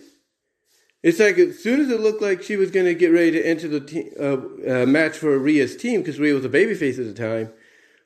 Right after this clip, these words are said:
what happens? Dakota Kai decides to turn heel and turn against them. Even though the plan didn't cost Rhea the match,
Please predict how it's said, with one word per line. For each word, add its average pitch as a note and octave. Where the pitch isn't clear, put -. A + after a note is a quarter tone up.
what D3
happens? G#3+
Dakota F3
Kai A3+
decides F3
to -
turn B2+
heel D#3
and C#3
turn C3+
against G3
them. F2+
Even D3+
though D3+
the C3+
plan D3+
didn't C#3
cost C#3+
Rhea D3
the A2+
match, E3